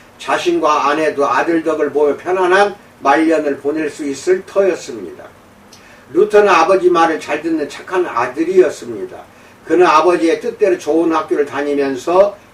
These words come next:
좋은 교육을 받았습니다. 에르푸르트 대학교에 들어가 학사학위 천오백이 년에 받았고 석사학위 천오백오 년에 받았습니다.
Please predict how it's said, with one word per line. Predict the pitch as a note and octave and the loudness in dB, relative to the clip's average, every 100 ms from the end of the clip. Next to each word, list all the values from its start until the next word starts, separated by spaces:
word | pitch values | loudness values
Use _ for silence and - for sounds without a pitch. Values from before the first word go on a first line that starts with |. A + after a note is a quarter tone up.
| - | -8
좋은 | - E3+ F3+ F#3 | 2 6 6 4
교육을 | - D#3 D3 F3 F#3+ | -4 -4 0 0 0
받았습니다. | C#3 C#3 - - G2 - - A#2 - - - - | -2 -2 -4 -8 -14 -14 -14 -16 -18 -20 -20 -14
에르푸르트 | - D3+ F#3+ A3 - G3 F#3+ E3+ | -2 4 6 6 4 -2 -2 -4
대학교에 | D3 D#3 E3 E3+ D#3+ C#3+ | -2 0 0 -2 0 -2
들어가 | - D3+ D3 D3 D#3 - - - | -2 -2 0 2 0 -2 -14 -20
학사학위 | - A3+ A#3 - F4 - D#3+ E3+ C#3 - | -6 -6 -4 -2 0 0 -2 -2 -2 -4
천오백이 | F3 F#3 F3+ D3+ C#3+ | 0 2 2 0 -4
년에 | - D3+ F3 F3+ - - - | -2 0 2 0 -4 -20 -12
받았고 | - C#3+ C#3+ - A2 | -4 -2 -2 -2 -6
석사학위 | A2 F3+ F#3 - E3 E3 F3+ - - - | -6 -6 -2 0 2 2 0 -2 -12 -20
천오백오 | - F3+ F#3+ E3+ D#3+ - - C#3+ D3+ | -4 0 2 2 0 -6 -2 0 0
년에 | D#3 D#3 F3+ F#3 | 0 0 0 0
받았습니다. | C3 - - - G#2 - | -4 -4 -6 -12 -12 -12